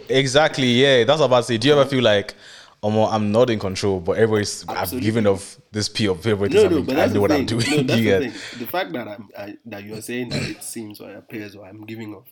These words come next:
Speaker 2: that's not, that's not my fault. Like, how people are going to see, um, me or my life from the perspective they're looking at it from, however, whatever you interpret it to or whatever you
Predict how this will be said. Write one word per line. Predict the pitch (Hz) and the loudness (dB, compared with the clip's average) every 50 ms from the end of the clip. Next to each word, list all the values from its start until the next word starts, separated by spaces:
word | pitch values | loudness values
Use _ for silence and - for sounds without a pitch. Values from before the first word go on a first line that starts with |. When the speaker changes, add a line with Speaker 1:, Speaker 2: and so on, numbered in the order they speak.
| _ | _
Speaker 2:
that's | - 143 151 151 127 113 | -12 -10 -8 -8 -8 -10
not, | 113 113 117 117 113 _ | -12 -12 -12 -12 -14 _
that's | _ 147 160 156 | _ -6 -6 -6
not | 117 123 117 | -6 -10 -10
my | 110 107 104 | -10 -12 -14
fault. | - - 107 104 - _ _ _ | -16 -16 -18 -20 -20 _ _ _
Like, | - - 104 104 | -18 -18 -16 -10
how | - 131 143 151 147 | -8 -6 -4 -4 -6
people | 147 - 135 131 127 135 120 | -6 -10 -12 -10 -8 -8 -8
are | 113 110 | -8 -8
going | 107 117 120 127 | -8 -8 -8 -10
to | 127 - | -10 -12
see, | 110 - - - 123 117 117 113 113 _ _ _ _ _ _ _ _ _ _ _ _ _ | -12 -10 -8 -6 -6 -6 -6 -8 -12 _ _ _ _ _ _ _ _ _ _ _ _ _
um, | - 110 104 104 101 98 98 95 92 90 _ _ _ _ _ _ _ _ _ _ - - _ _ _ _ _ _ | -10 -8 -8 -8 -12 -14 -16 -18 -20 -20 _ _ _ _ _ _ _ _ _ _ -20 -20 _ _ _ _ _ _
me | - 104 104 107 107 110 110 113 110 104 | -12 -12 -12 -10 -10 -8 -8 -8 -8 -10
or | 101 98 98 | -10 -14 -16
my | 98 98 98 98 98 | -16 -16 -16 -16 -14
life | 101 104 107 104 107 - - - - - - - _ _ _ _ - | -16 -14 -14 -14 -14 -16 -18 -18 -18 -18 -20 -20 _ _ _ _ -16
from | - - - 208 101 101 98 98 123 139 _ _ _ | -14 -12 -12 -12 -12 -14 -16 -18 -20 -20 _ _ _
the | - 110 107 | -20 -20 -20
perspective | - - 101 95 - 127 123 120 120 110 | -18 -18 -18 -14 -12 -12 -12 -12 -12 -12
they're | 101 98 98 | -12 -14 -14
looking | 101 113 - 127 | -14 -12 -12 -12
at | 110 101 - | -12 -12 -16
it | 110 | -18
from, | - 104 98 95 | -18 -20 -20 -18
however, | 98 113 120 120 117 113 113 - | -14 -12 -10 -10 -10 -12 -12 -10
whatever | 117 120 117 143 139 147 | -10 -8 -8 -6 -6 -6
you | 143 135 127 107 107 | -6 -6 -6 -8 -10
interpret | 104 98 - 113 110 - 127 120 - | -16 -16 -16 -16 -14 -14 -16 -14 -14
it | 123 113 _ | -16 -18 _
to | - - 110 110 110 110 | -16 -14 -14 -14 -14 -14
or | 110 110 107 | -14 -16 -14
whatever | 117 113 113 123 120 113 120 117 | -16 -16 -14 -14 -14 -12 -12 -12
you | 113 110 107 107 101 | -12 -14 -16 -16 -18